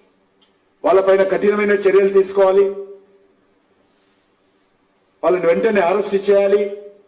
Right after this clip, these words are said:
ఎవరైతే మహిళల మీద దాడి చేసినటువంటి వాళ్ళు ఉన్నారో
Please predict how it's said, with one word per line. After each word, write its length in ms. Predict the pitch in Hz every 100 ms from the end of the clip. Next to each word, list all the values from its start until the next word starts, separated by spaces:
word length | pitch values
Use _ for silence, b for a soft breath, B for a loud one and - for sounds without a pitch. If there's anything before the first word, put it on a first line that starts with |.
| _ _ _ _ _ 147
ఎవరైతే 380 | 196 208 202 208 190 - - - - _ _ _ _ _ _ _ 151
మహిళల 280 | 190 220 208
మీద 120 | 208 196
దాడి 140 | 170 196
చేసినటువంటి 520 | 214 - 196 196 196 190
వాళ్ళు 160 | 185 185
ఉన్నారో 240 | 190 214